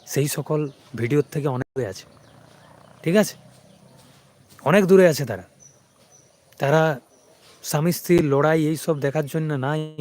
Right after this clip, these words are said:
ভাই। তাদের মাথায় সি লেখা নেই। ঠিক আছে? তারা সকলেই ভালো করে মন দিয়ে পড়াশোনা করছে। তাহলে তোমরাও করো, সকলেই করো। আর তার সঙ্গে দেখো, এই যে আমাদের যে, ধরো, আমাদের ভালোর জন্য যে কেসটি করা হয়েছে,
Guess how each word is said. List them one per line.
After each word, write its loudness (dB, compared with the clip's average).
ভাই। -10
তাদের 2
মাথায় 0
সি -4
লেখা -4
নেই। -4
ঠিক -6
আছে? -4
তারা 0
সকলেই -2
ভালো 0
করে 0
মন -4
দিয়ে -4
পড়াশোনা -10
করছে। -14
তাহলে 0
তোমরাও -2
করো, -12
সকলেই 2
করো। -2
আর -2
তার -2
সঙ্গে -2
দেখো, 0
এই -4
যে -4
আমাদের -2
যে, -2
ধরো, -4
আমাদের -4
ভালোর -4
জন্য -2
যে -4
কেসটি -8
করা -6
হয়েছে, -4